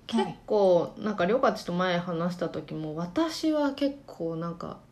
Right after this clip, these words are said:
Speaker 2: 時間をお金で買うタイプっていうか、
Speaker 1: うん。
Speaker 2: 時間は結構、
Speaker 1: 確かにそうだった。
Speaker 2: そう、こだわってるんですけど、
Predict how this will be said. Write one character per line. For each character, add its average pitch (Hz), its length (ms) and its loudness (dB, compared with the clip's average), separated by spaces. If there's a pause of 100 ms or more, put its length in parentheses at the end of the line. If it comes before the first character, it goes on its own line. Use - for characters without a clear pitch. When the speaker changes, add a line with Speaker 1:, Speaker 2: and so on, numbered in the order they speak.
(120)
Speaker 2:
時 190 180 -4
間 247 360 2
を 240 180 2
お 196 60 -2
金 226 260 2
で 226 100 2
買 240 220 0
う 233 40 2
タ 254 180 2
イ 226 60 0
プ 185 100 -2
っ 170 60 0
て - 160 -6
い 156 40 -2
う 151 60 -4
か、 160 500 -2 (720)
Speaker 1:
う 190 40 -8
ん。 - 20 -8
Speaker 2:
時 180 140 -4
間 240 400 0
は 240 120 0
結 240 220 0
構、 - 60 -12
Speaker 1:
確 - 0 -
か 180 80 -6
に - 20 -6
そ 170 60 -2
う - 20 -2
だ 165 80 0
っ - 20 -6
た。 - 60 -10
Speaker 2:
そ 190 440 2
う、 - 60 -20
こ - 140 -6
だ 202 160 4
わ 214 100 4
っ 220 120 -4
て 175 100 0
る 160 140 -4
ん 151 80 -8
で 151 60 -6
す 156 120 -12
け - 100 -8
ど、 165 460 -4